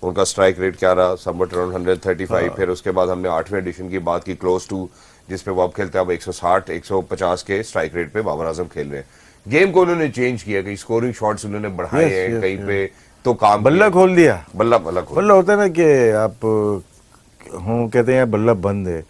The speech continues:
Speaker 2: एक इंच बंद है", तो आप ज़्यादातर मिड विकेट पे जा रहे हैं या यहाँ पे खेल रहे हैं। थोड़ा खोलते हैं तो सामने ज़्यादा खेल रहे होते हैं।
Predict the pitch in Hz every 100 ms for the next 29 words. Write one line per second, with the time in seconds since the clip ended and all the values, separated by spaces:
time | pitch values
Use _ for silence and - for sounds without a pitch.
0 | _ - - 98 107 117 110 92 98 104
1 | 104 107 101 92 98 101 95 104 98 95
2 | 95 98 87 101 95 92 92 98 95 92
3 | 92 92 92 85 98 87 90 90 - _
4 | - - - - 113 117 - - 117 120
5 | 113 131 123 123 117 113 113 117 127 117
6 | 101 92 92 95 85 85 85 76 - 80